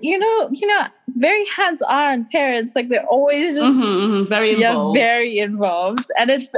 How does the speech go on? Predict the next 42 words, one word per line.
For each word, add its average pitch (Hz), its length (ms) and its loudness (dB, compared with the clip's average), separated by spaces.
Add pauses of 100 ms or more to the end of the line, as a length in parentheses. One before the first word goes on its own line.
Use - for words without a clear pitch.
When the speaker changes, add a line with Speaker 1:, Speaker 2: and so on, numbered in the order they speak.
Speaker 1:
I 262 100 0
came 285 300 0
here 262 260 2
and - 100 0
I'm 247 140 -2
Speaker 2:
Yeah. 240 60 0
Speaker 1:
like, 233 180 -2 (580)
"Okay, 254 440 0
they're 226 260 2
not 214 260 0
here. 269 320 0
They're 220 160 0
not 202 300 -4
watching 294 520 -2
me. 302 340 -2 (400)
They're 202 120 2
not 214 240 2
doing 320 260 2
anything 330 400 -2
for 349 200 0
me. 339 320 -2 (240)
Now 262 220 2
it's - 180 -6
my 254 260 2
turn 311 320 -2
to 294 120 -10
do 262 180 -2
whatever 262 360 0
I 285 140 0
wanna 320 240 0
do, 311 300 -2
but 220 260 -2
in 226 160 0
moderation 240 1040 0 (120)
and 226 140 2
just 220 180 -2
remember." 226 380 2 (640)
Speaker 2:
Mm. 233 200 2
Speaker 1:
And 247 140 4
it's 233 200 -2
just 254 180 0
like, 240 220 0